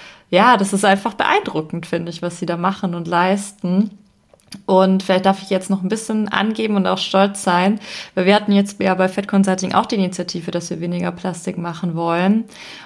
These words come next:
Und, ähm, tatsächlich haben wir jetzt eine Auswertung gefahren und, äh, irgendwie siebzehn Prozent, äh, weniger Plastik, das wir jetzt verwenden, weil wir unsere Einkaufsprozesse umgestellt haben und so. Und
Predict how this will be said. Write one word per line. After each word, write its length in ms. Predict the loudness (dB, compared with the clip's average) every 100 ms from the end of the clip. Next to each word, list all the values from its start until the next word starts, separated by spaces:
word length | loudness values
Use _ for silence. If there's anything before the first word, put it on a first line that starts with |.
| -6
Und, 520 | 2 4 4 2 0 -2
ähm, 640 | -2 0 0 0 -2 -2 -6
tatsächlich 600 | -8 -4 -4 -2 -4 -2
haben 180 | -2 -2
wir 60 | -4
jetzt 180 | -4 -4
eine 100 | 0
Auswertung 500 | 0 2 0 0 -6
gefahren 680 | -6 -4 0 2 2 2
und, 300 | 2 -2 -4
äh, 160 | -4 -4
irgendwie 240 | -4 -4
siebzehn 420 | -2 -2 -2 -2 0
Prozent, 720 | -2 -2 2 4 4 0 -4 -14 -20 -20 -20 -4
äh, 280 | 0 2 4
weniger 320 | 4 6 2
Plastik, 640 | 0 -4 -4 -2 -2 -2 -4
das 200 | -4 -2
wir 100 | -2
jetzt 200 | -2 -2
verwenden, 520 | -2 0 -2 -4 -4
weil 140 | -2
wir 80 | -2
unsere 220 | -6 -4
Einkaufsprozesse 880 | -2 0 0 -2 -4 -6 -4 -6 -4
umgestellt 640 | -4 -4 -6 -4 -4 -4
haben 480 | -2 0 -2 -4 -8
und 140 | -6 -6
so. 240 | -4 -2
Und 180 | -2